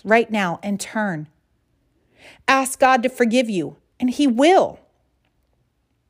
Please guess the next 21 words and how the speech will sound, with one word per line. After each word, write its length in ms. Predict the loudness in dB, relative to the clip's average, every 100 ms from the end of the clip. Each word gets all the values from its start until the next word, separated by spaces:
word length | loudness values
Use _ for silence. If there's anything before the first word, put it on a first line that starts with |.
| _ -20 -10 2
When 180 | 4 6
we 140 | 4
confess 560 | 2 -2 2 2 2 0
our 180 | 0
sins 400 | 0 -2 -2 -2 -4
to 80 |
God 380 | -2 0 0 0
and 180 | -4 -8 -4
ask 320 | -4 -6 -8
for 140 | -12
forgiveness, 680 | -10 -6 0 0 0 -4 -4
he 180 | -8 -6
is 220 | -8 -4
faithful 480 | 0 0 -2 -8 -6
to 160 | -8
forgive 420 | -8 -6 0 0
us 280 | 0 -4 -4
and 180 | -6 -6
erase 480 | -6 -2 -2 -2 -2
that 220 | -4 -4
sin. 460 | -6 -4 -6 -8